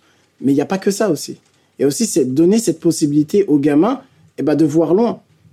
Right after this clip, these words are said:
Et les projets que tu portes et ta position, parce que moi, c'est comme ça que je la ressens, elle est plutôt comme une position de passeur.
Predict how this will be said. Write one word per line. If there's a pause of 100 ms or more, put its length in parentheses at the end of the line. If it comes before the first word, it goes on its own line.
(140)
Et
les
projets
que
tu
portes (120)
et
ta
position,
parce
que
moi,
c'est
comme
ça
que
je
la
ressens,
elle
est
plutôt
comme
une
position
de
passeur.